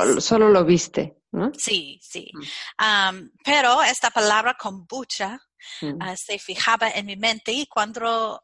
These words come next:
Speaker 1: regresé a Los Ángeles y me fue a Whole Foods,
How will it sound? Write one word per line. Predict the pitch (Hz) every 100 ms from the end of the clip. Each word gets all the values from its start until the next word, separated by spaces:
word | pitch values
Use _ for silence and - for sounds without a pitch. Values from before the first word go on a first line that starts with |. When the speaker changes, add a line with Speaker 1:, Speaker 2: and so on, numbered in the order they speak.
| _
Speaker 1:
regresé | 214 202 196 196 - 226
a | 226 196
Los | 196 -
Ángeles | 190 190 202 196 226 311 - - _ _
y | - 208
me | 202 190 190 185 - _
fue | - 214 214 214 -
a | 190
Whole | 185 220 214
Foods, | - 190 175 240 262 -